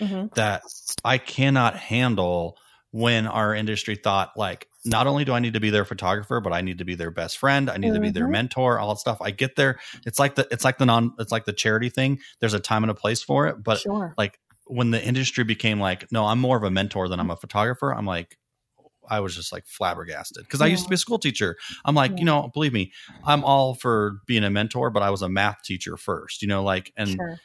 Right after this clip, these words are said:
Speaker 2: and the structure I gave them is what made them thrive. Not that I, you know, like, was their best friends. Like,
Speaker 1: Right.
Speaker 2: you know, I understood how that whole dynamic worked.
Speaker 1: I think that there is definitely a business for that. I, I have a friend who is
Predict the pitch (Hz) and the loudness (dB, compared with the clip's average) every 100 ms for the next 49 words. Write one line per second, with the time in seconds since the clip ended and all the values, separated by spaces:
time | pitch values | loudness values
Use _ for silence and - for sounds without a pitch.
0 | _ _ - - 127 113 - - 139 - | _ _ -16 -2 2 2 2 2 2 2
1 | 110 95 - 104 104 101 98 98 95 95 | 0 0 2 0 2 0 2 -2 -2 -4
2 | 101 95 80 101 95 95 90 95 90 90 | -4 -4 -2 -2 -2 -4 -4 -2 0 2
3 | 101 101 - 92 87 87 - 95 82 - | 2 0 0 -2 -2 -6 -8 -8 -8 -12
4 | _ _ _ _ - 95 107 92 90 92 | _ _ _ _ -4 -2 0 0 0 0
5 | 87 - 104 78 87 92 82 - - 110 | -2 0 -2 -2 -10 -8 -6 -8 -8 -4
6 | 101 95 107 - 98 95 87 92 90 87 | 0 0 0 -2 0 0 -2 -2 -2 -2
7 | 85 85 - 82 - - - - - - | -4 -8 -8 -10 -10 -20 -20 -20 -20 -2
8 | 277 277 349 330 302 226 240 240 202 220 | 0 2 0 2 2 4 4 2 2 0
9 | 214 233 226 220 - 214 170 196 208 202 | 0 -2 -2 -2 -2 -4 -2 -4 -4 -6
10 | - - _ _ _ _ - 190 190 220 | -6 -10 _ _ _ _ -2 2 2 2
11 | 254 285 - _ - 214 202 214 220 220 | 0 -2 -8 _ 0 2 2 4 4 2
12 | - 202 202 196 196 180 175 | 0 -2 -2 0 0 0 -4